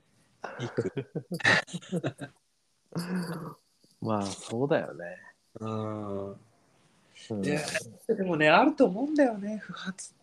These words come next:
Speaker 1: あー。これでも、本当にあれだな。<laughs> 個人的なか、俺の感情でいいの？俺が思った不発。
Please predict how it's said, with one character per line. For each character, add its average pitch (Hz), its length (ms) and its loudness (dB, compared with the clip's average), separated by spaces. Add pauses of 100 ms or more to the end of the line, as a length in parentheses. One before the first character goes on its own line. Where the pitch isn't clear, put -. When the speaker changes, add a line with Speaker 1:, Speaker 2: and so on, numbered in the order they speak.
(220)
Speaker 1:
あ 185 1080 2
ー。 - 60 -20 (680)
こ 143 80 -4
れ 143 40 0
で 170 80 2
も、 110 360 0
本 240 180 -2
当 285 120 4
に 269 260 0
あ 208 100 4
れ 202 80 8
だ - 80 2 (100)
な。 - 360 4 (760)
<laughs> - 800 -10
個 160 160 8
人 208 240 4
的 262 240 4
な 269 140 4
か、 - 240 -8
俺 202 140 4
の 208 100 2
感 208 240 4
情 220 140 0
で 190 140 4
い 190 140 2
い 131 40 0
の？ 120 160 -12 (200)
俺 151 160 4
が 165 140 6
思 170 160 2
っ 208 40 -4
た - 140 2
不 139 140 4 (100)
発。 107 300 2